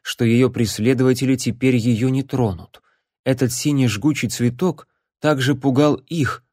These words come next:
как и они пугали спящую. Огонёк подлетел ближе. Спящая почувствовала резкий запах табака и миг спустя ткнулась лицом в костлявое голое плечо пакости. От невозможного облегчения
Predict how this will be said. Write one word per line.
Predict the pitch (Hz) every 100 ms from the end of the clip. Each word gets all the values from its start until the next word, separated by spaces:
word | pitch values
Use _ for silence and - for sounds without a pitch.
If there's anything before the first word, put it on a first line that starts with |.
| _
как | 123 117
и | 123
они | 120 120 123
пугали | 123 127 123 117
спящую. | 117 - 113 98 - - - - _ _ _ _ _ _
Огонёк | - 113 110 113
подлетел | - 110 117 127 120
ближе. | 113 113 98 104 123 _ _ _ -
Спящая | - 123 113 - 120
почувствовала | 120 - 127 - 120 117 120
резкий | 117 131 123 123
запах | 107 120 123 123
табака | - 104 107 135 160 156 - _
и | 123
миг | 160 135
спустя | - 143 127 - 165 160 - _ _
ткнулась | _ 156 175 160 -
лицом | 131 - 170 160
в | -
костлявое | 127 123 - 143 160 143 139
голое | 120 139 143 135
плечо | 127 127 123 - 135
пакости. | 127 135 110 - 90 - - - _ _ _ _ _
От | 113 113
невозможного | 113 110 107 120 123 113 113 110
облегчения | 98 110 90 - 127 120 98 92